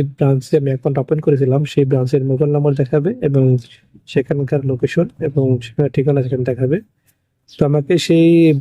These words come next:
ব্যাংকে ফোন করে আমার যে, আহ, ইন্টারনেট ব্যাংকিং চালু কর-, করতে চাচ্ছি, আপলোড হয়েছে কিনা, ঠিক আছে, সেখান থেকে আমাকে কনফার্ম, কনফার্মেশন নিতে হবে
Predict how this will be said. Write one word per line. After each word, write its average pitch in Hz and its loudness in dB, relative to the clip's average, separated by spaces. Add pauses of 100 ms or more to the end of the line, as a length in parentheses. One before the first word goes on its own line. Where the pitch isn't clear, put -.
(140)
ব্যাংকে 143 0 (260)
ফোন 151 0
করে 156 0 (680)
আমার 139 2
যে, 143 4 (220)
আহ, 131 -4 (500)
ইন্টারনেট 156 2
ব্যাংকিং 139 -2
চালু 139 2
কর-, - -8
করতে 156 -2
চাচ্ছি, 143 -2 (380)
আপলোড 143 -2 (680)
হয়েছে 156 0
কিনা, 156 -2
ঠিক 151 -4
আছে, 147 0
সেখান 151 0
থেকে 139 -2 (100)
আমাকে 147 0 (100)
কনফার্ম, 151 0 (760)
কনফার্মেশন 156 0
নিতে 160 0
হবে 135 2